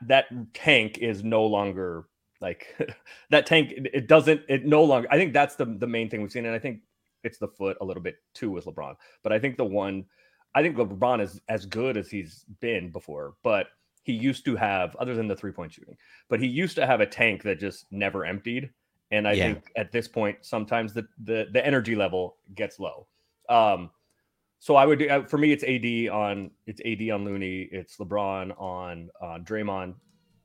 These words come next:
Speaker 1: Much like, in, and also in some similar ways, why I wanted, why I wanted LeBron on Dillon Brooks is because LeBron, because he has to conserve energy,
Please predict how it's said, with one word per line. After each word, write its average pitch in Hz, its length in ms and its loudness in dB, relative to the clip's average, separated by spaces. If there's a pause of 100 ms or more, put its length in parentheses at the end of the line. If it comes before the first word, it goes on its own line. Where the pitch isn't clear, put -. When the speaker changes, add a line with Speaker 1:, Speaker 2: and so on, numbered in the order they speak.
(120)
Speaker 1:
Much 147 320 2
like, 185 240 4 (160)
in, 147 220 0
and 175 140 4
also 220 240 4
in 131 100 0
some 165 300 2
similar 135 280 2
ways, 113 200 2
why 113 140 4
I 107 40 4
wanted, 107 320 -2 (180)
why 104 280 -2
I - 20 0
wanted 104 240 -2
LeBron 98 420 -4
on 95 140 -10
Dillon 98 220 -6
Brooks 151 340 0
is 98 80 -8
because 110 280 -4
LeBron, 101 540 -4
because 101 280 -8
he 110 80 -4
has 107 120 -2
to 113 80 -12
conserve 101 360 -8
energy, 87 440 -8